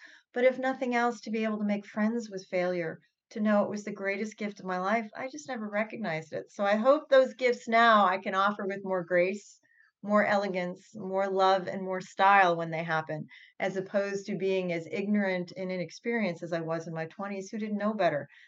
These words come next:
Now I've got different tools at my disposal, and I recognize how wonderful it, well, it was,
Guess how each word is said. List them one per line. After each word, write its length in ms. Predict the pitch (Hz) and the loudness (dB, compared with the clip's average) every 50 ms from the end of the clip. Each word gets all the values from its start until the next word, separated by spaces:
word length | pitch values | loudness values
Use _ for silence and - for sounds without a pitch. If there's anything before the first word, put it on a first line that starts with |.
| _ _ _ | _ _ _
Now 240 | 233 247 262 277 | -4 -4 -2 -2
I've 140 | 302 311 311 | -2 -4 -2
got 180 | - 277 269 277 | -2 -4 -4 -4
different 320 | 277 262 254 254 254 240 | -8 -10 -8 -10 -12 -12
tools 320 | - - 247 254 254 247 - | -10 -6 -4 -4 -4 -4 -6
at 60 | 208 | -6
my 160 | 190 185 180 | -6 -4 -4
disposal, 640 | 175 180 185 - - _ 196 190 190 185 190 190 185 | -6 -8 -12 -14 -8 _ 2 4 4 4 0 0 -2
and 140 | 170 185 185 | 0 0 0
I 60 | 185 | -2
recognize 760 | 190 185 180 208 226 240 240 277 240 220 202 185 175 170 175 - | -2 0 2 2 2 2 2 -2 -4 -2 0 0 0 0 0 -4
how 140 | - 226 220 | -8 -10 -8
wonderful 640 | 214 208 214 247 269 285 285 262 208 - - 160 | -6 -4 -4 -4 -4 -4 -4 -6 -6 -6 -6 -6
it, 80 | 160 - | -4 -2
well, 340 | 175 175 165 160 151 - - _ | 0 0 0 0 -2 -4 -4 _
it 160 | 202 196 180 | -2 -2 2
was, 460 | - 196 185 165 160 - - 170 - | 4 6 6 6 6 4 -2 -8 -14